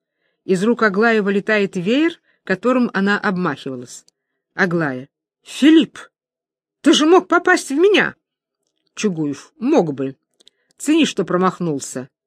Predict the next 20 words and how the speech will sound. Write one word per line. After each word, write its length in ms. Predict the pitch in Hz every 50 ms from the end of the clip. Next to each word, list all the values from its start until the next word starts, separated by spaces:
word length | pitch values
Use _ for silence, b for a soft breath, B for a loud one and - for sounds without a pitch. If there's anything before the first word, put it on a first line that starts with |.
| _ _ _ _ _ _ -
Дуэлянтам. 720 | 156 160 185 185 185 175 160 143 139 - - 135 139 - _ _ _ _ _ _ _ _ _
«Пистолет 480 | - - 202 - 254 247 269 311 330 330
нормальный». 600 | 247 240 220 208 190 190 196 202 196 202 196 - _ _ _ _ _ _ _ _ _ _ _ _ _ _ _ -
Иваницкая 580 | 185 175 180 180 185 202 202 - - - 254
с 80 | 247 -
удивлением 500 | 208 165 175 160 160 165 170 180 208 214
смотрит 440 | 208 - 185 170 165 165 190 185 208
на 100 | 202 190
Чугуева. 640 | - - 220 175 151 147 143 135 131 127 131 135 - _ _ _ _ _ _ _ _ _ _ _ _ _ _
«Вот 440 | - 92 113 120 120 123 123 - -
вы 100 | 165 165
какой, 420 | - 226 240 240 - 277 262 240
оказывается». 920 | 214 - - 202 170 147 151 143 135 139 135 131 - - - - 131 120 - _ _ _ _ _ _ _ _ -
Чугуев 460 | - 190 170 151 156 151 139 - -
мрачно. 420 | 165 170 170 147 - - - 147 147
«Да, 320 | 165 226 311 311 302 302 _ _ _ _ _ _ _ _ _ _ _ _ _ _ _ _ _
я 220 | - 143 185 277 311
такой». 560 | - 302 285 - 156 147 151 151 160 _ _ _ _ _ _ _ _ _ _ _ _ _ _ _ _ _ -
Ко 120 | - 180
всем. 400 | 165 - - - 160 139 131 135